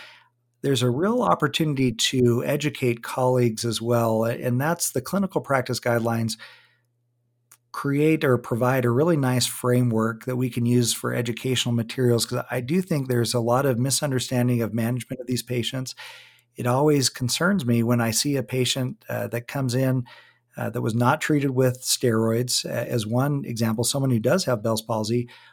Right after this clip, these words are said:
or the patient that concerns me is the one that comes in who is diagnosed with Bell's palsy,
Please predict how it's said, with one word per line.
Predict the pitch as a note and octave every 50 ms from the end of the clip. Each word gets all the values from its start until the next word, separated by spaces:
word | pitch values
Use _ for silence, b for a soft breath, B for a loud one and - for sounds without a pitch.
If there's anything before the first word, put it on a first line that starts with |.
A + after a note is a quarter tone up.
| B B _
or | - F#3+ G#3 G3 E3+ C3+
the | C3 A#2+
patient | - D3 D#3+ D#3 - D3+ C3
that | B2 A#2+ A#2+ A#2+ - - - -
concerns | - B2+ B2 - - C#3+ C#3+ C#3 A#2+ A#2+
me | C3+ C3 B2+
is | B2+ A#2+ A2+
the | - B2+
one | A2+ A#2+ C3+ C#3
that | C3+ C#3+ -
comes | - C#3 B2+ A2+
in | A#2+ B2+ A#2+ G#2+
who | A2 B2+
is | B2 A2
diagnosed | G#2 A#2+ A2 A2 G#2+ G#2+ A#2+ D#3 A3 A3+ A3
with | - C3 G#2+ -
Bell's | B2 A#2+ A#2 A2
palsy, | - - B2 A2+ A2+ G#2+ A2+ A#2 A2